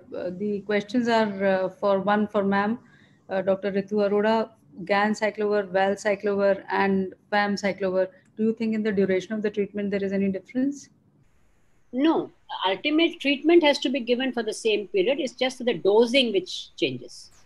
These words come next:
Speaker 2: It's just the dosing which changes. That's all. Dosing changes to three times a day.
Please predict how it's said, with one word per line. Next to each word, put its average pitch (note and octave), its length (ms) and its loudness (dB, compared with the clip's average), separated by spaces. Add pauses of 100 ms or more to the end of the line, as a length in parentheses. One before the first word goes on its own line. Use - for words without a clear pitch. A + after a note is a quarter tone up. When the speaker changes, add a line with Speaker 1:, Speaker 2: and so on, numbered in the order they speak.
(640)
Speaker 2:
It's F3+ 120 -2
just A3+ 100 -2
the G3 100 -2
dosing F#3+ 320 2
which C3+ 200 -10
changes. - 340 -20
That's - 220 -20
all. - 60 -20 (220)
Dosing G#3 320 -2
changes G3+ 320 -2
to G3+ 100 -6
three F3+ 200 -6
times C#3 260 -10
a - 40 -20
day. - 120 -20